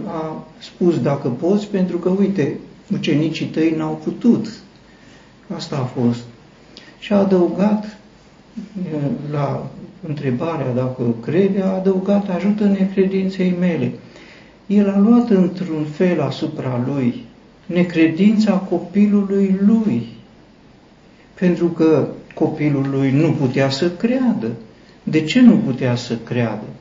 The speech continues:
Pentru că credința vine în urma auzirii. Iar dacă nu auzi,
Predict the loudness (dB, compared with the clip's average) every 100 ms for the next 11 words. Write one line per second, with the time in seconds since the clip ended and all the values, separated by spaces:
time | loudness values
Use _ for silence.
0 | -20 -20 -20 0 4 6 6 2 2 2
1 | 2 2 2 2 0 2 4 6 6 4
2 | 2 0 2 2 2 2 0 2 4 4
3 | 4 0 -6 -18 -20 -20 -20 -20 -20 -20
4 | -20 -20 -20 -10 -2 2 2 2 2 6
5 | 8 8 8 6 4 6 4 4 0 -10